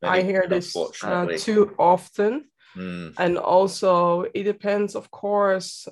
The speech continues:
Speaker 2: uh, upon the parent, if they have the energy to fight this, because the majority of the time when they face such,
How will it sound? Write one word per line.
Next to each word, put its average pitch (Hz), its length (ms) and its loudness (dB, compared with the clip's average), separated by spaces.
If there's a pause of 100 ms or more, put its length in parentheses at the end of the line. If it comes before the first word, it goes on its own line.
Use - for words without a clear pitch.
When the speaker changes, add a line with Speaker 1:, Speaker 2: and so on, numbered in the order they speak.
(160)
Speaker 2:
uh, 180 540 0
upon - 380 0
the 180 100 2
parent, 196 680 -2 (680)
if 202 220 -2
they 247 180 2
have 196 280 -2
the 185 160 -4
energy 180 400 0
to 170 160 -6
fight - 400 -4
this, 151 280 -2
because 180 380 -2
the 185 80 -2
majority 185 480 2
of 185 80 -2
the 180 80 -2
time 170 380 -2
when 170 180 0
they 175 140 2
face 175 420 -4
such, 165 420 -6